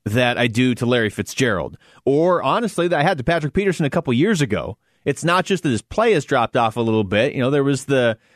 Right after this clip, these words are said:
there was the, "Okay, do you want out of here? Are you, are you, are you in?" Now you're getting suspended at the start of, uh, the, the, the Cliff Kingsbury, Kyler Murray era. It's, it,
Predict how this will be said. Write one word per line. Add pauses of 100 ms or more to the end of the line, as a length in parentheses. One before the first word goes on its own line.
(300)
there
was
the,
"Okay,
do
you
want
out
of
here?
Are
you,
are
you,
are
you
in?"
Now
you're
getting
suspended
at
the
start
of,
uh,
the,
the,
the
Cliff
Kingsbury,
Kyler
Murray
era.
It's,
it,